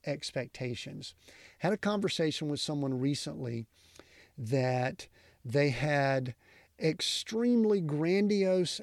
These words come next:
expectations, and unfortunately, as they fail to meet some of those expectations, they would get quickly discouraged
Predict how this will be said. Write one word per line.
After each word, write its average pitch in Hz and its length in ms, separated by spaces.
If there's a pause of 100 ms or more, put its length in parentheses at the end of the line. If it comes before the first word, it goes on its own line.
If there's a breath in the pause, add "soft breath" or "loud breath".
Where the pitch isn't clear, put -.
(100)
expectations, 147 1120 (400 loud breath)
and 160 160
unfortunately, 160 1200
as 156 300
they 147 160
fail 202 480
to - 160
meet 180 360
some 160 240
of 139 120
those 135 220
expectations, 139 960
they 135 120
would 127 160
get 131 260
quickly 247 420
discouraged 156 760